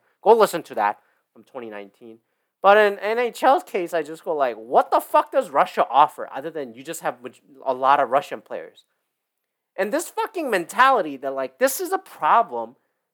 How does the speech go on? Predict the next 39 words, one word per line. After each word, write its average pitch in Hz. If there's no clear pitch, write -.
like, 156
continuous, 262
another 277
symptom 254
of 143
this, 170
like, 131
"Oh, 131
team 143
first, 170
like, 117
you 123
gotta, 123
you 127
gotta 131
do 127
what's 117
right 131
for 131
the 107
team. 131
One 131
down, 143
all 117
down." 151
And 160
I'm 233
like, 226
"What? 151
Over 202
the 170
fucking 190
civil 208
rights? 277
Over 185
the 196
fucking 185
authoritarian 170
government 160